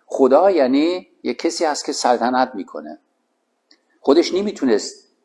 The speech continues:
خالق باشه، مخلوقه و جای خدا رو می‌خواد بگیره که همه چی دورش بچرخه و خودش سلطنت کنه. این معنی گناهه.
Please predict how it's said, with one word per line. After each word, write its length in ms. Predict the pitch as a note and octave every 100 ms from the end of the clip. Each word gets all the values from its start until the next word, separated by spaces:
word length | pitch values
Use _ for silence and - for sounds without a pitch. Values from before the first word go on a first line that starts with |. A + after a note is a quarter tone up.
| _ _ _ _ _ _
خالق 540 | - G#2 A2 C#3 -
باشه، 420 | D#2+ - - G2+ _ _ _ _ _ _ _ _ _ _ _
مخلوقه 720 | A#2+ A2+ - D#3+ D3 D#2+ D#2+ - _ _ _ -
و 80 | A#2
جای 280 | B2 E3
خدا 300 | C#3+ - F#2+
رو 80 | F2+
می‌خواد 300 | E2+ E2+ E2+
بگیره 400 | E2+ D#2 D#2 D#2 - _ _
که 120 | -
همه 240 | G#2 B2 D3+
چی 160 | D3+
دورش 380 | D3 C3+ A2+ - _ _ _
بچرخه 480 | D3 D#3+ F#3 F3+ F#3
و 100 | D3
خودش 480 | - - F#3 C3 -
سلطنت 680 | - G2 F2 G2+ F#2+ E2 -
کنه. 360 | - E2 D2 _ _ _ _ _ _ _ _ _ _ _
این 200 | - G3
معنی 360 | D#3 C3+ D3+ E3
گناهه. 580 | A2 A#2 A2+ A2+ E2